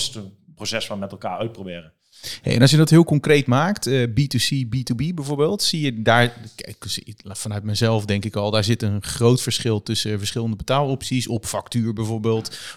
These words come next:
Speaker 2: of, eh, nou ja, je noemt het al, eh, eh, nou ja, op factuur is al achteraf betalen, maar je hebt ook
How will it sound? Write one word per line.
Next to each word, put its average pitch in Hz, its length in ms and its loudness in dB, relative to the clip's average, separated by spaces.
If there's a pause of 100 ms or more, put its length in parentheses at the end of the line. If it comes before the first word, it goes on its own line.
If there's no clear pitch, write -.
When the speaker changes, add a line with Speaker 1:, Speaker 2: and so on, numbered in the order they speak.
Speaker 2:
of, 110 260 -4
eh, - 120 -10 (180)
nou 107 180 -2
ja, 101 80 -6
je 98 120 -6
noemt 107 140 -2
het 110 160 -6
al, 104 360 0
eh, 101 140 -6
eh, 104 60 -10 (400)
nou 107 40 -2
ja, 98 220 -2
op - 120 -8
factuur 123 360 0
is 123 80 2
al 113 120 2
achteraf - 380 0
betalen, 117 520 0
maar 104 180 0
je - 260 -18
hebt - 120 -16
ook 98 140 -6